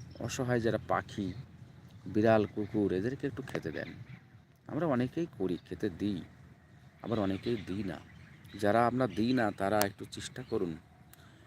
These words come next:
এদেরকে দুটো অন্ন দেন, কিছু একটা খেতে দেন, দেখবেন আপনার সংসারে আয়, উন্নতি সব বৃদ্ধি পাবে। ঈশ্বর আমাদের পাঠিয়েছেন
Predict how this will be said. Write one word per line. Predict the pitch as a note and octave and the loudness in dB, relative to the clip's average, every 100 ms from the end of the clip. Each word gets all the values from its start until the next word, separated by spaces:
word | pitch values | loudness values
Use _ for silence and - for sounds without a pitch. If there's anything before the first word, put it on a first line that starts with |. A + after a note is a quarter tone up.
| - | -6
এদেরকে | G#2 B2 B2+ A#2 | 0 2 2 -2
দুটো | A2+ A#2 - - - - | -2 -2 -4 -20 -20 -12
অন্ন | - A2 C3 C3 | -2 2 4 6
দেন, | G2+ E2+ D2+ - - - _ _ _ _ - - - | 6 4 -2 -14 -20 -20 _ _ _ _ -20 -20 -20
কিছু | - D#3+ | -6 -2
একটা | D3+ - | -2 -4
খেতে | C#3 A2 A#2+ | -8 -6 -2
দেন, | A#2 G#2+ | -2 2
দেখবেন | G#2+ G#2 G#2+ G2 | 0 2 2 2
আপনার | F#2 G#2+ G2+ | -2 -2 -2
সংসারে | G#2 - F2+ E2+ F#2 F#2 E2 - - - - - - | -2 -4 -4 -4 -2 -2 -4 -12 -20 -20 -20 -16 -2
আয়, | G#2 G#2+ | 2 4
উন্নতি | G2+ G2+ G#2 G2+ G#2 F#2 D#2+ - - - - - - - - | 4 2 0 0 0 -2 -4 -12 -20 -20 -20 -20 -20 -18 -6
সব | A2 | -4
বৃদ্ধি | G#2 G2+ F#2+ | -4 -4 -4
পাবে। | D#2+ E2 D#2+ - - - - | -4 -6 -14 -16 -18 -18 -8
ঈশ্বর | A#2 - - C#3 | -2 0 4 6
আমাদের | B2+ A#2 A2+ G#2+ - | 6 4 4 2 0
পাঠিয়েছেন | - B2 B2+ - F#2 | -4 0 0 0 -4